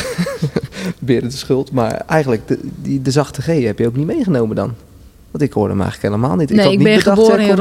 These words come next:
Speaker 2: Rotterdam, ja.
Speaker 1: Oh, toch?
Speaker 2: Dus,
Speaker 1: Oké.
Speaker 2: maar toen we zes, toen ik zes was, zijn we verhuisd naar Brabant.
Speaker 1: Oké.
Speaker 2: En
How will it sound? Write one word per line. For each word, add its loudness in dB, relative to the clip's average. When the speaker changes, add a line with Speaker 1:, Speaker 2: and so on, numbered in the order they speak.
Speaker 2:
Rotterdam, -2
ja. -4
Speaker 1:
Oh, -2
toch? -2
Speaker 2:
Dus, -6
Speaker 1:
Oké. -8
Speaker 2:
maar 0
toen 0
we 2
zes, -2
toen -4
ik -6
zes 0
was, 0
zijn 0
we -2
verhuisd -4
naar -6
Brabant. -8
Speaker 1:
Oké. -6
Speaker 2:
En -4